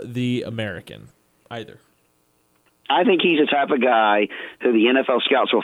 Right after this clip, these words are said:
Speaker 2: fall in love with, quite honestly, because of his strength and size.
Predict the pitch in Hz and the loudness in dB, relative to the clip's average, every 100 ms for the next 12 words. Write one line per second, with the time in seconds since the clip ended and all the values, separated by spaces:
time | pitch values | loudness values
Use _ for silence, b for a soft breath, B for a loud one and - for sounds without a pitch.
0 | - 123 120 120 120 110 104 - - 117 | 0 0 2 4 4 2 0 -4 -4 0
1 | 117 110 113 - 107 98 98 - 101 90 | 2 2 0 0 0 2 2 0 0 0
2 | 101 87 - 76 | 0 -2 -2 -4